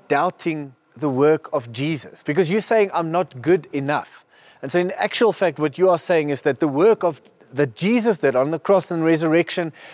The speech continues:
and, and him ascending and sending the Holy Spirit, the work of Jesus was not good enough. It was good enough for some people, but not for me.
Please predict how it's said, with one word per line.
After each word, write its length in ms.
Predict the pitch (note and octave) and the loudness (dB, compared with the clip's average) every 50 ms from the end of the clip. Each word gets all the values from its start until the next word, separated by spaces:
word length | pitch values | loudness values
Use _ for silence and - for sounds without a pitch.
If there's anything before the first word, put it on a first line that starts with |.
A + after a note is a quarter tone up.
| - - | -8 -4
and, 280 | D3+ D3 D3+ D3+ D3+ | -2 0 0 0 0
and 200 | D3+ D3+ D3 C#3+ | 0 0 0 0
him 200 | C#3+ E3+ F#3 F3+ | 0 0 0 0
ascending 420 | D#3+ - - F#3 F3 F3 E3+ E3 D3+ | 0 2 0 0 2 2 0 0 -2
and 100 | C#3 - | -2 -4
sending 460 | - - - G3+ G3+ F#3+ F#3+ F3+ E3 | -4 0 2 2 2 2 0 2 2
the 120 | E3+ D3 | 0 2
Holy 180 | D3+ E3+ F3 E3 | 2 0 -2 -2
Spirit, 320 | - - - C#3 C3 A#2+ | -4 -2 0 0 2 2
the 80 | E3 E3+ | 0 0
work 360 | D#3 D#3+ G3+ B3 C4 - - | 2 4 4 4 2 2 -2
of 200 | A3+ F#3+ D3+ C#3 | -4 -4 -4 -6
Jesus 560 | B2 D#3+ A#3 C4 B3 F#3+ - B2 A#2 A#2 - - - - - - - | -4 0 2 2 2 0 -2 -4 -6 -6 -10 -16 -20 -20 -20 -10 -2
was 200 | D#3 F3 E3+ D3+ | -2 -2 0 0
not 200 | A3+ A3 E3+ C#3 | -2 -2 -2 2
good 160 | D#3 F#3+ G3 | 2 2 4
enough. 320 | G3 E3 C#3+ B2 A2+ - | 4 2 0 -2 -2 -2
It 80 | E3+ D#3+ | 0 0
was 120 | F3 D3+ | 0 2
good 160 | C#3+ F#3+ A3+ B3 | 2 2 2 2
enough 220 | A#3+ A#3 G#3 - | 2 0 0 0
for 140 | - G3 F3+ | 0 -2 -2
some 240 | - - A#3+ B3 G3 | 0 0 0 0 0
people, 300 | - G#3 F#3+ - G3 E3 | 0 -2 0 2 0 2
but 180 | D3 D#3 C3+ | 2 0 0
not 220 | C#3+ D3 D3+ - - | 2 0 -2 -2 -2
for 160 | - D3 A#2+ | -6 -6 -6
me. 380 | A#2+ B2+ C3 A2+ E2+ - _ | -4 -8 -10 -10 -12 -18 _